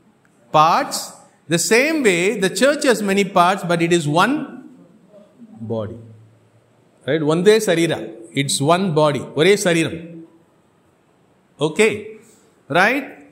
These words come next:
So, ch-, church is very dynamically different from many organizations we work with. You all work in organization. But I would even argue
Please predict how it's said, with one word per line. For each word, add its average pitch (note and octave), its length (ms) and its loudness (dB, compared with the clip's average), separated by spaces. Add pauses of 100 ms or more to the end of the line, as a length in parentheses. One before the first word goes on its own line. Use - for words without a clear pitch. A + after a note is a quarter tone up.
(240)
So, C4+ 80 6 (760)
ch-, - 140 -20 (840)
church D#4 320 0
is F#3 100 -2
very C4+ 260 0 (160)
dynamically C#4 680 0 (120)
different A#3+ 500 0
from G3 680 -2 (540)
many G#3 180 2
organizations F3 880 -2
we C#3 80 -2
work D3 320 -2
with. G#2 140 -14 (840)
You C#3+ 100 -2
all G3 220 0
work F3+ 180 -4
in E3 40 -6
organization. C#3+ 640 -6 (1700)
But F#3 200 4 (680)
I F#3 140 6 (100)
would C#4 180 -2 (380)
even B3 280 0
argue G#3+ 920 -2